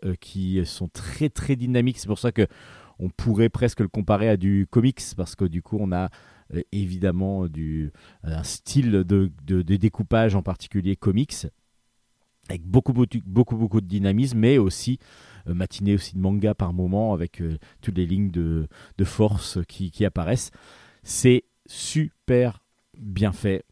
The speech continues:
et c'est excellent. L'histoire est vraiment très bien, très bonne, va, est très dynamique. Alors, je pense qu'il va y avoir une intégrale qui va sortir. Donc, soit vous attendez l'intégrale, soit vous pouvez maintenant vous offrir les cinq tomes de Mutafukaz,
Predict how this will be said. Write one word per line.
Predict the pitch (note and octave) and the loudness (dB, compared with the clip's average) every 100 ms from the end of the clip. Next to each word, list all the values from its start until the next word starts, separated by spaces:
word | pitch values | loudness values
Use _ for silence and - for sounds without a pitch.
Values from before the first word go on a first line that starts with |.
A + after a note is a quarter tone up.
| _ - | _ -4
et | A2+ | -4
c'est | - A#2 - | 0 -2 0
excellent. | D#3 - - A2 E2+ F2+ | -2 -2 0 0 2 0
L'histoire | F#2 F2+ - A2+ G#2+ | -2 -2 2 4 4
est | F#2 | 2
vraiment | F2+ G#2+ | 0 -2
très | - A#2+ | -2 -2
bien, | F#2+ G#2 A#2+ - - _ - | 0 0 0 -6 -20 _ -6
très | - A2+ | 4 8
bonne, | A2 C3 B2 _ | 8 6 0 _
va, | G#2 G2+ G2 A2 G2+ | -16 -4 0 2 2
est | G2+ G2 | 0 0
très | - B2+ | 2 2
dynamique. | B2+ B2 A2 D3+ - - - | 4 4 4 0 -4 -20 -4
Alors, | G#2 F#2+ | 0 4
je | C3 | 4
pense | D#3 D#3+ - | 4 0 0
qu'il | B2+ | 0
va | |
y | B2 | 2
avoir | A#2+ | 0
une | A#2+ A#2 | 0 -2
intégrale | - A#2 G2+ A#2 | -2 -2 -2 -4
qui | - F#2+ | -2 -2
va | F2+ | -2
sortir. | - F2+ - F#3+ A#3+ - - - _ F#2+ | -2 -6 -4 -2 -2 -6 -20 -20 _ -4
Donc, | F2+ | -4
soit | - C#3 | 2 2
vous | A#2+ | 4
attendez | A#2+ A2+ G#2 | 0 2 0
l'intégrale, | F#2+ G#2 E2+ C3+ | 0 -2 -2 -4
soit | - - C#3 | -2 4 4
vous | B2 | 2
pouvez | F#2 F#2+ | -2 -2
maintenant | C3 G2+ B2+ | 0 2 0
vous | A2+ G2 E2+ | -2 -4 -2
offrir | E2+ - B2+ C#3+ | -2 -4 -8 -4
les | E2+ | -6
cinq | - - - E3+ C#3+ - - | -6 -8 -2 -2 -4 -12 2
tomes | C#3 C3 E2+ - - - - _ | 4 4 0 -6 -20 -20 -20 _
de | F2+ G#2 A2+ G#2+ F#2+ | 0 4 6 4 2
Mutafukaz, | F#2 - F#2 - F2+ - G#2 G2 F2+ | -2 -2 -4 -4 -12 -2 0 0 -2